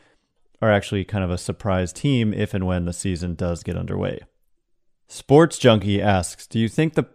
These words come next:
probable half season will set back certain minor leaguers' E T A? I'm thinking of Luciano, Bishop, Canario, et cetera. I don't think it affects Bart or Jelly. Thanks."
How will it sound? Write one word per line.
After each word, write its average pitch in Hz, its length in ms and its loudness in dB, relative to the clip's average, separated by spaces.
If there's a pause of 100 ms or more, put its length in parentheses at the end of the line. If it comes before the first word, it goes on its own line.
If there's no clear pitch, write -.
(180)
probable 131 480 6
half 113 380 0
season 107 420 -2
will 98 140 0
set - 320 2
back 101 260 4
certain 110 340 -2
minor 95 300 0
leaguers' 110 440 0
E 104 160 -4
T 104 260 -2
A? 95 240 0 (720)
I'm 98 120 -2
thinking 95 320 0
of 87 140 0
Luciano, 104 540 2
Bishop, 95 520 -2
Canario, 98 580 2
et - 160 -6
cetera. 92 480 0
I 87 60 -4
don't 104 300 -2
think 107 240 -2
it 98 80 0
affects 92 560 -2
Bart 120 420 4
or 107 120 0
Jelly. 90 380 -2
Thanks." - 540 -8